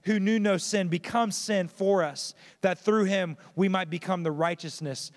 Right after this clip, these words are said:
of God in Christ Jesus." That we come to the God who has already judged sin, so we can approach him boldly. Amen? We have come to Jesus, who established the new covenant with his own blood.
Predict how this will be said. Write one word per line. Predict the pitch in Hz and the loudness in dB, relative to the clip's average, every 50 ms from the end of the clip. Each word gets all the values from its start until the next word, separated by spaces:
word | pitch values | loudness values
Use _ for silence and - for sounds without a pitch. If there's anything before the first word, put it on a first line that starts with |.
| - - - | -20 -18 -8
of | - 160 151 127 131 | -6 -6 -4 0 2
God | 175 170 165 156 143 135 - - - - - | 2 4 4 4 2 0 -4 -10 -18 -8 -4
in | 175 170 | -4 -4
Christ | 151 - - 165 151 143 - - | -2 0 -2 -2 -2 -2 -6 -8
Jesus." | - 147 139 127 127 113 90 - - - - - - _ _ _ _ _ _ _ _ _ _ _ _ _ _ _ _ _ _ _ _ _ _ _ _ _ _ _ - | -6 -6 -6 -6 -6 -8 -8 -6 -6 -6 -8 -10 -14 _ _ _ _ _ _ _ _ _ _ _ _ _ _ _ _ _ _ _ _ _ _ _ _ _ _ _ 0
That | 170 160 151 | 0 2 2
we | 160 160 | 0 -2
come | - 175 185 185 175 | -2 -2 -4 -4 -4
to | - 175 | -4 -6
the | 156 160 143 | -6 -4 0
God | 160 160 160 156 147 | 0 0 2 0 0
who | 151 | -2
has | 147 139 | -4 -4
already | 156 - 147 151 156 151 143 139 139 | -4 -4 -2 -2 0 -2 -4 -6 -8
judged | 127 117 143 139 135 123 - - - - | -6 -4 -4 -2 -4 -6 -8 -14 -16 -12
sin, | - - - - 147 131 127 117 107 - _ _ _ _ _ _ _ _ _ _ - | -10 -10 -8 -8 -8 -8 -10 -12 -14 -20 _ _ _ _ _ _ _ _ _ _ -10
so | - - 170 | -4 -2 0
we | 151 156 147 | 2 0 0
can | - 156 | 0 -4
approach | 143 - - 160 156 147 - - | -6 -4 -2 -2 -2 -2 -2 -4
him | 151 139 131 | -6 -6 -2
boldly. | 127 135 139 135 113 120 120 107 113 | -2 0 0 -2 -4 -6 -10 -8 -6
Amen? | 127 127 135 135 143 156 156 147 _ _ _ _ _ _ _ _ _ _ _ _ _ _ - | -6 -4 -2 -2 -2 -4 -6 -8 _ _ _ _ _ _ _ _ _ _ _ _ _ _ 4
We | 165 180 | 4 4
have | 180 165 - | 4 2 2
come | - 208 196 180 | 0 0 0 2
to | 175 160 | -2 -4
Jesus, | 131 - 151 190 202 196 156 170 143 120 - - - - - _ _ _ _ _ - | -4 -2 0 0 0 0 0 -2 -4 -4 -6 -8 -8 -10 -10 _ _ _ _ _ 0
who | - 185 170 | 2 2 4
established | 160 151 - - - - 170 175 180 175 156 170 151 - - - - 151 | 2 0 -2 -4 -4 -4 -2 -2 -2 0 0 0 0 0 -4 -10 -6 -4
the | 156 | -4
new | 151 156 160 156 | 0 0 -2 -2
covenant | - - 165 165 151 135 139 131 123 - - _ - _ _ _ _ _ _ - | -2 -2 -4 -2 -4 -6 -10 -12 -12 -14 -18 _ -20 _ _ _ _ _ _ -6
with | - 147 147 139 | 0 0 0 0
his | 147 139 123 | 0 -2 -2
own | 151 147 143 143 | 0 0 -2 -2
blood. | 135 139 139 139 131 127 117 | 0 0 0 0 0 -2 -4